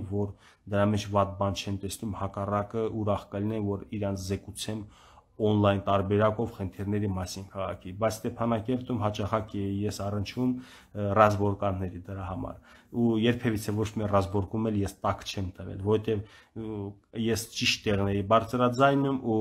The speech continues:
մարդիկ էլ իմ մեջ բացահայտում էին ուղիղ շփման մեջ, որ ես ոչ թե կասկածում էին, որ ինչ-որ մարդ այն ս-, ս-, սովորացնում, տեքստ գրում, տալիս կամ փողում, շփվելուց հետո խելացի մարդը հասկանում է, որ այս մարդը ադուշի է այդքանը արել,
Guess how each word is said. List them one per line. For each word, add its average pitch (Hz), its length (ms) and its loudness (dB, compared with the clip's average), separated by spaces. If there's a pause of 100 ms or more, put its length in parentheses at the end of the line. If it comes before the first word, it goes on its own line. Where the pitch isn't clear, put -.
մարդիկ - 460 2
էլ 120 180 -4
իմ 104 160 2
մեջ 117 220 0 (180)
բացահայտում 101 720 -2
էին 95 160 -4 (240)
ուղիղ 98 240 -6
շփման 101 480 -8
մեջ, 127 160 -4
որ 98 240 -4
ես 101 240 -4
ոչ 104 160 -6
թե 101 200 -6 (400)
կասկածում 175 540 6
էին, 143 220 6
որ 110 160 2
ինչ-որ 104 240 -2
մարդ 101 320 0
այն 98 160 -6
ս-, - 160 -16
ս-, - 240 -12
սովորացնում, 101 720 0
տեքստ 101 280 -8
գրում, 98 280 -6
տալիս 98 320 -6
կամ 98 160 -4
փողում, 98 400 -2 (600)
շփվելուց 190 560 2
հետո 190 240 6 (580)
խելացի 135 560 0
մարդը 156 320 0
հասկանում 104 500 2
է, 98 80 0
որ 101 160 2
այս 101 160 -2
մարդը 117 320 -2
ադուշի 101 480 -2
է 95 40 2
այդքանը 92 460 -6
արել, 87 260 -4